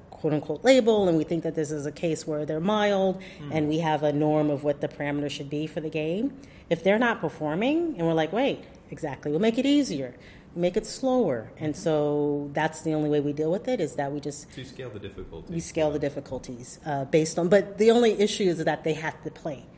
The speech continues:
Speaker 1: So
Speaker 2: Yeah.
Speaker 1: one is that there is an initial assumption that the clinician makes about the parameters.
Speaker 2: Yep.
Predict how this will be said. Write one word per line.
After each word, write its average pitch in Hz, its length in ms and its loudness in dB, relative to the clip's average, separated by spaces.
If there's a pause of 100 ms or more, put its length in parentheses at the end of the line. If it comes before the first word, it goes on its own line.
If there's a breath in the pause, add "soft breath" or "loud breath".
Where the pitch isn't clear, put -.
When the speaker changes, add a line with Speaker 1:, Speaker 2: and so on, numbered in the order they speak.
(160 loud breath)
Speaker 1:
So 160 580 6
Speaker 2:
Yeah. 151 80 0
Speaker 1:
one 208 240 8
is 185 120 2
that 156 220 0
there 170 140 6
is 160 120 2
an 156 80 0
initial 165 380 0
assumption 175 540 -4
that 165 120 -2
the 143 80 -8
clinician 160 440 -4
makes 156 280 -6
about 151 220 -8
the 147 60 -8
parameters. 196 680 -4
Speaker 2:
Yep. 131 120 -10